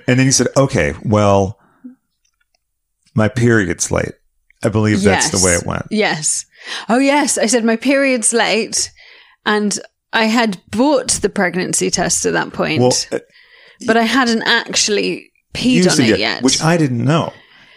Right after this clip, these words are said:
Speaker 1: This is the hilarious
Speaker 2: Yeah,
Speaker 1: thing.
Speaker 2: yeah.
Speaker 1: You said, "My period's late."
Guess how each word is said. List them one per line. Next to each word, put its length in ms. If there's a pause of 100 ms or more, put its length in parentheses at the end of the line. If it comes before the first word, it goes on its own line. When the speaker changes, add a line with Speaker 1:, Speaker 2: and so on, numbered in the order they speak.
(240)
Speaker 1:
This 220
is 80
the 220
hilarious 440
Speaker 2:
Yeah, 60
Speaker 1:
thing. 120
Speaker 2:
yeah. 220
Speaker 1:
You 80
said, 180
"My 140
period's 560
late." 280